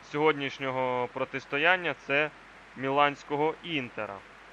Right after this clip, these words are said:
На ворота грає Ханданович.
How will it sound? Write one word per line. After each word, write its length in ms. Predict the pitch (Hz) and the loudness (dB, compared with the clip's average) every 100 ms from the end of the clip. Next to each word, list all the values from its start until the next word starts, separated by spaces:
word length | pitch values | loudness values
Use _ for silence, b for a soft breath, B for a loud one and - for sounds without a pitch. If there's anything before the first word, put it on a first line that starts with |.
| - - - - - - - - - - - | -20 -20 -20 -20 -20 -20 -20 -20 -20 -20 -18
На 180 | 120 147 | 0 2
ворота 380 | 190 196 170 139 | 4 2 2 0
грає 1080 | 135 139 135 127 123 120 117 117 113 110 110 | 6 8 10 8 4 2 0 -2 -4 -6 -6
Ханданович. 840 | - 143 160 190 190 185 - | -4 4 6 6 4 -2 -4